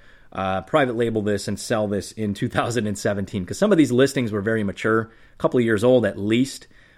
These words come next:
Um, but again, I just thought, "Let's do this." So what I actually did, and I'll just kinda cut right to the chase, I ended up, um,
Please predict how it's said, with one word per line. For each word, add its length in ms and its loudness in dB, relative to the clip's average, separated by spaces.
Um, 480 -2
but 340 2
again, 500 2
I 60 -2
just 140 -4
thought, 200 4
"Let's 200 2
do 120 4
this." 160 0
So 100 -2
what 100 4
I 80 4
actually 260 2
did, 160 6
and 80 4
I'll 80 6
just 140 0
kinda 140 2
cut 140 -2
right 80 4
to 60 0
the 80 -2
chase, 280 -2
I 200 2
ended 200 6
up, 220 0
um, 500 0